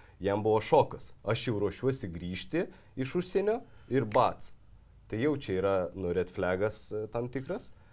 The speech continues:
Antras dalykas, jeigu tu supranti, nes yra tokių klientų, kur s-, nu, jau pasiekė tą sąmoningumą,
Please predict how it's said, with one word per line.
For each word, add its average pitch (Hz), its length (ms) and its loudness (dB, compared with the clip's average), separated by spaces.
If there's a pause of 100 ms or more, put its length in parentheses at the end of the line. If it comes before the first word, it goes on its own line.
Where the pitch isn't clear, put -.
(480)
Antras 95 400 0
dalykas, 147 540 0 (300)
jeigu 113 440 2
tu - 80 -6
supranti, 104 800 0 (360)
nes 98 260 -2
yra 131 120 4
tokių 98 240 -6
klientų, 104 400 0
kur 104 160 0 (160)
s-, - 220 -14 (500)
nu, 113 160 0
jau 104 300 4 (180)
pasiekė 107 400 2
tą 95 160 2
sąmoningumą, 90 640 0